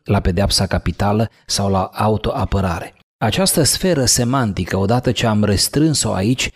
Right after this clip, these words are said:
este foarte important ca să o înțelegem și apoi să ne putem așeza bine pe temă. De ce spunem lucrul acesta? Pentru că foarte multe războaie apar descrise uneori cu lux de amănunte în Vechiul Testament. Foarte mulți dintre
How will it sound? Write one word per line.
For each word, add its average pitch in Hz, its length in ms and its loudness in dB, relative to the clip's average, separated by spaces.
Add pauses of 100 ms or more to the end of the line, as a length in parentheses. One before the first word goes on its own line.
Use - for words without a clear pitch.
(240)
este 110 300 4
foarte 160 560 4
important 123 680 2
ca 120 160 2
să 107 240 2
o 107 80 0
înțelegem 101 800 4 (320)
și - 180 2
apoi 127 280 4
să - 160 4
ne 117 120 4
putem 107 380 2
așeza 104 600 2 (220)
bine 101 320 4
pe - 140 2
temă. 85 360 0
De 123 120 2
ce 202 180 2
spunem 110 360 4
lucrul 92 280 4
acesta? - 440 -2
Pentru 127 280 2
că 139 160 4
foarte 220 520 2
multe 139 340 4
războaie 101 840 4 (340)
apar 113 560 4
descrise 123 640 4
uneori 120 320 6
cu - 160 4
lux 139 460 6
de 113 100 2
amănunte 104 520 2
în 98 120 4
Vechiul 101 280 2
Testament. 87 680 0
Foarte 214 300 2
mulți 160 300 4
dintre 131 380 4